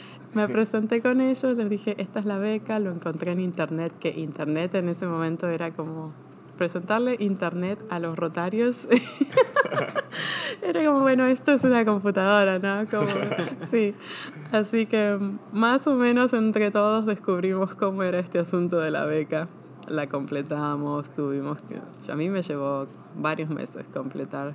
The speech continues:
la información y, y la llevé a mano, ¿no? Al lugar donde era la oficina del Rotary, ningún email, ningún fax, ni nada, ¿no? Eh, y bueno, me llamaron para una entrevista junto con otras cuatro personas de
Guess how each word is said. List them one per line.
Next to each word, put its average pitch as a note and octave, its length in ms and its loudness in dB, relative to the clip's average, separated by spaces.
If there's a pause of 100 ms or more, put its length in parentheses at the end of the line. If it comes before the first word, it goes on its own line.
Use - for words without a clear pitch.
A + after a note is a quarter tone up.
(160)
la D3+ 60 -8
información D3 760 -6
y, C#3+ 320 -4
y C#3+ 120 0
la - 140 -2
llevé C#3+ 380 -4
a C#3 120 -6
mano, C#3 400 -6
¿no? C#3 160 -4
Al C3+ 160 -6
lugar C3+ 340 -6
donde C#3+ 220 -2
era C#3+ 160 -2
la C#3 160 0
oficina E3+ 580 -2
del D3+ 100 -4
Rotary, E3 680 -2 (560)
ningún D#3 380 -2
email, E3 420 -2
ningún D#3 240 -2
fax, D#3+ 380 0
ni E3 60 -2
nada, E3 360 0
¿no? E3+ 200 -2 (760)
Eh, F#3 420 0
y G#3+ 80 -2
bueno, E4 200 -2
me B3 120 0
llamaron G#3 400 -4
para A3 160 -4
una G#3+ 140 -2
entrevista G#3 640 -4
junto F#3+ 500 -4
con E3 460 -4 (520)
otras E3+ 360 -6
cuatro E3 340 -4
personas E3 560 -6 (260)
de D#3 360 -8